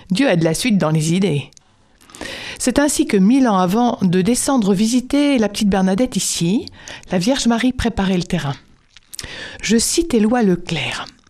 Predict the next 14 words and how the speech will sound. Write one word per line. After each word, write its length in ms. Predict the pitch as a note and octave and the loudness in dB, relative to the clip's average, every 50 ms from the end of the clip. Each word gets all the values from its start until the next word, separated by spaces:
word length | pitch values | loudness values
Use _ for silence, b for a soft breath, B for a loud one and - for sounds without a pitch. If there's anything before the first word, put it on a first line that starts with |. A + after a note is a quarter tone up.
| _ B B B B B B B B B B | _ B B B B B B B B B B
Les 280 | E3+ E3+ F3 E3 F3+ | 0 0 2 2 2
étoiles 400 | A3+ A3 G#3 - - E3+ D#3+ D3+ | 0 0 -2 -4 -4 -2 -4 -4
parlent, 480 | - - - D3 F3 A#3+ C4 E4 E4+ E4+ E4 E4+ | -4 -4 -4 -2 -2 -2 0 0 0 0 0 0
elles 160 | - G#3+ G#3 | 0 2 2
disent 300 | F#3+ - D#4+ F4+ - - | 2 2 2 2 0 0
que 100 | - - | -4 -4
celui 380 | A3+ - C4+ B3+ C4+ D#4 F4 E4 | -2 0 2 2 4 2 2 0
qui 100 | - A3 | 0 0
veut 100 | F#3 G3 | 0 0
faire 300 | - - C#4 D#4 D#4 C#4 | 0 0 0 0 2 2
les 240 | A3+ G#3+ G3+ F#3+ B3 | 2 2 2 2 2
œuvres 260 | C#4+ C#4 - A3 G#3+ | 0 0 0 0 2
de 140 | F#3 F#3+ F3 | 2 2 2
Dieu 400 | E3 E3 E3+ F#3 G#3+ B3+ C#4 | 2 2 2 2 2 0 0